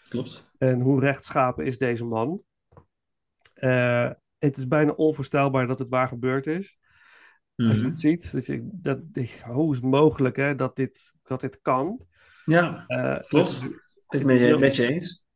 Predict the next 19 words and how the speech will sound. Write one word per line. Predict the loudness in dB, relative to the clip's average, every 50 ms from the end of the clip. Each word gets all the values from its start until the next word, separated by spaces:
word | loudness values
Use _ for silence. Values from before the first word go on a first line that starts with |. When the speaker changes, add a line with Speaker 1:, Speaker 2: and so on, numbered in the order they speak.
| _ _
Speaker 2:
Hoe | _ -4 -2 0
was | 0 0 0
dat | 0 -2 -2 -2
op, | -6 -8 -8
hoe | -6 -6 -2 -2
was | -2 -2
het | -2 -6
op | -8 -10 -8 -8
de | -8
set? | -8 -4 -2 -2 -2 -2 -4 -8
Eh, | -10 -8 -6 -6 -6 -4
om | -4 -4 -2
dat | -2 -2 -4 -2
allemaal, | -4 -4 -2 0 0 0 -2 -2 -6 -10 -18 -20 -20 _ _
kijk, | -4 -4 -2
jij | 0 0
hebt | 0 0 -2
natuurlijk | -4 -6 -6 -4 -2
jouw, | 0 2 2 2 2 0 -2 -6